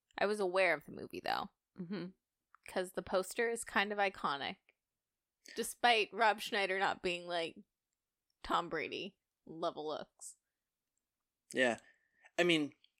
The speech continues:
Speaker 3: think about it. Who else would you have cast in this movie if it wasn't Rob Schneider?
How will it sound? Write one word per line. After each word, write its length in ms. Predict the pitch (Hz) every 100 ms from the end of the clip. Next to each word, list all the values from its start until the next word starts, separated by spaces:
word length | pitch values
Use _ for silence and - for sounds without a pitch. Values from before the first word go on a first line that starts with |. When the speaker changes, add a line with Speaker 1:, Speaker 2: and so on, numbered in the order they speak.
| _ _ _ _
Speaker 3:
think 260 | - 190 190
about 280 | 127 101 76
it. 160 | 104 - _ _ _ _ _ _ _ _ -
Who 180 | 226 254
else 240 | 196 202 -
would 120 | 151
you 60 | 143
have 140 | 127
cast 420 | - 143 139 - - _ _ _ _ _ _
in 160 | 160 139
this 180 | 131 -
movie 360 | 139 123 - -
if 100 | 139
it 80 | 123
wasn't 400 | 127 143 156 147
Rob 260 | 135 131
Schneider? 520 | - 131 117 71 -